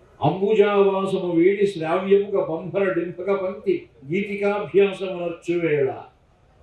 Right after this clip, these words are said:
సముదంచిత సప్త మహర్షి వర్యులు ఆకాశము నుండి డిగ్గిరి వికస్వర సుస్వర వేదనాదులై." సామవేద సామగాన సప్తస్వర ప్రస్తారాలు మధురాతి మధురంగా ఆలాపనం చేస్తూ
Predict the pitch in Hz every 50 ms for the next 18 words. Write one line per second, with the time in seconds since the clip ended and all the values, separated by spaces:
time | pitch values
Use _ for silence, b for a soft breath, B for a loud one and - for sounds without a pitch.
0 | _ _ - - 151 165 185 190 196 202 202 202 - 220 214 196 175 175 175 -
1 | - - - - 160 165 156 196 190 190 - - 208 185 165 151 156 180 208 190
2 | 160 - - - 185 - - _ _ _ _ _ - 123 139 - - 180 190 214
3 | 226 220 214 220 208 202 196 196 185 175 170 156 143 160 151 151 147 185 220 220
4 | 180 165 147 - - - - 262 269 - 127 147 - - 180 190 190 - - -
5 | 202 196 165 156 151 160 175 - - - - 185 180 165 151 143 139 151 170 165
6 | 165 151 143 135 135 139 139 139 135 135 135 135 131 123 - - - _ _ _
7 | _ _ _ _ _ _ _ _ _ _ _ _ _ - _ _ _ _ _ _
8 | _ _ _ - _ - - - - - - - - 131 127 135 143 151 151 151
9 | 151 160 160 160 156 151 143 143 139 147 147 151 147 151 156 160 160 156 - 139
10 | 143 - - 160 160 - - 156 160 151 120 - - - _ _ _ 131 135 -
11 | - 165 160 160 156 151 151 147 123 - - - - _ _ _ - 131 135 143
12 | 160 160 160 160 151 160 143 139 143 147 160 151 156 160 156 143 135 139 147 151
13 | 156 156 160 156 151 151 147 - 143 147 - - - 185 202 202 185 -